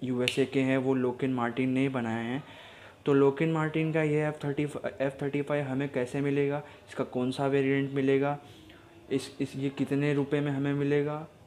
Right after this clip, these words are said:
और इसकी लागत कितनी होगी हमें और इसका,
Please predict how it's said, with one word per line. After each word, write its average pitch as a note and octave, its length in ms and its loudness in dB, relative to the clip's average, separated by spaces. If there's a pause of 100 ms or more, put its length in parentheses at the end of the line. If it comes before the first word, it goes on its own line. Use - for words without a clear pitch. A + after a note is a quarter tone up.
(200)
और C#3 440 0 (380)
इसकी C#3+ 260 -4
लागत C#3 460 2
कितनी C#3+ 300 0
होगी C#3+ 220 0
हमें C#3+ 320 -2
और D#3+ 120 -6 (260)
इसका, D#3+ 320 -4